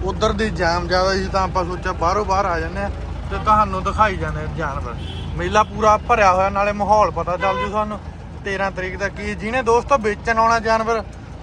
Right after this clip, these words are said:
ਤੇ ਆ ਜਾਓ, ਮੇਲਾ ਪੂਰਾ ਪੀਕ ਤੇ ਚੱਲਦਾ। ਤੇ ਜਿਹਨੇ ਖਰੀਦਣ ਆਉਣਾ ਤਾਂ ਮਿੱਤਰ ਉਹ ਵੀ ਆ ਜਾਓ। ਖਰੀਦਣ ਵਾਲਿਆਂ ਵਾਸਤੇ ਤਾਂ ਮੰਨ ਲਓ ਆਪਾਂ ਕਹਿ ਦਈਏ ਦੋ ਤਿੰਨ ਦਿਨ ਹੈਗਾ,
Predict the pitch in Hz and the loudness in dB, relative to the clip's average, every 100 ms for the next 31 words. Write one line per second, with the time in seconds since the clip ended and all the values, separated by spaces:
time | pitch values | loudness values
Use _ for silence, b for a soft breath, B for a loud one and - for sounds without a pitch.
0 | - 240 220 196 208 196 202 208 214 220 | -4 4 4 4 2 -2 -4 0 0 0
1 | 220 214 226 214 165 220 208 190 196 214 | -2 -2 -6 -8 -6 -6 -4 -4 -2 -2
2 | 214 - - - - - - 226 233 277 | -4 -10 -14 -14 -14 -12 -8 -6 0 0
3 | - 202 214 214 214 220 220 214 208 233 | 0 -4 -4 -2 -2 -2 -4 -4 -4 0
4 | 226 196 220 202 160 - - - 208 196 | 0 -2 0 0 0 -6 -8 -6 -6 -4
5 | 214 220 220 214 214 185 214 214 208 208 | 0 2 2 2 2 0 -6 -4 -4 -4
6 | 208 208 202 208 226 196 190 202 196 202 | -6 -6 -4 -6 -6 -6 -6 -6 -4 -4
7 | 180 175 220 | -4 -4 -4